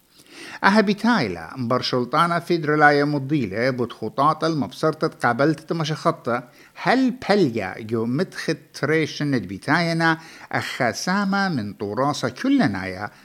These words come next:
قاس تخصت مشخطوطة. وزرة شربة جاوية كلير أونيل بمارلة تشوية مشخطوطة والي لتبايش مبصرة قا خاميت تشوية من قم عضانة كرهانة كوفيد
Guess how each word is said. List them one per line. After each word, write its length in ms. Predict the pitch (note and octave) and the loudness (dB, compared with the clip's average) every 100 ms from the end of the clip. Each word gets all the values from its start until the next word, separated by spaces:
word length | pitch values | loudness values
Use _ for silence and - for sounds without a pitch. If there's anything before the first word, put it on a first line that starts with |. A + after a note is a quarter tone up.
| _ | _
قاس 360 | C3+ G#2 - - | 0 0 -4 -4
تخصت 400 | F#3 - E3 A#2+ | -4 -2 -4 -2
مشخطوطة. 1000 | E3 D3 C3+ D#3+ - B2 - E2+ E2 - _ _ _ _ _ - - - D#3 | -2 -2 -2 -4 -2 -6 -6 -12 -12 -16 _ _ _ _ _ -20 -20 -4 4
وزرة 400 | G3+ F#3+ G3+ G3+ | 6 6 4 4
شربة 320 | G3 F3+ F3+ | 4 6 4
جاوية 840 | D3+ F3 E3 D#3 D#3+ F3+ G#3+ G#3+ - _ _ _ _ - | 6 4 4 4 2 2 0 -4 -12 _ _ _ _ 2
كلير 320 | F3 F#3 E3 | 6 6 4
أونيل 420 | E3 D#3 D#3 D#3 | 0 0 0 0
بمارلة 640 | D3+ D3+ B2+ G#2 G#2+ A#2+ | 0 2 2 0 0 0
تشوية 480 | B2 - F3+ A3 G#3 G3 | 0 2 2 4 2 2
مشخطوطة 840 | F3+ E3 F3 - D3+ - F2+ E2 - - | -2 -4 -6 0 -2 -2 -8 -10 -16 -6
والي 320 | A2+ C3 D#3 | 0 4 4
لتبايش 560 | D#3+ D#3+ C#3 G2 F#2+ - | 4 2 0 -6 -4 -6
مبصرة 500 | A2 - D#3+ D#3 D#3 | -6 -2 -2 2 2
قا 220 | - G2+ | 2 -6
خاميت 520 | - A#2 A2+ F3 F#3 | -4 -4 0 0 0
تشوية 680 | G3 - - E3+ A#2 A2 A2 - - - | -2 0 2 2 2 2 0 -6 -14 0
من 200 | F3 E3+ | 2 2
قم 320 | - C#4 C#4 | 2 2 2
عضانة 440 | C#3 C3 D#3 C#3 | 0 2 4 4
كرهانة 640 | C3+ - C#3 B2 B2+ B2+ A#2+ | 0 2 2 4 2 0 0
كوفيد 540 | - - G3 B2 F2 | -6 0 0 0 -8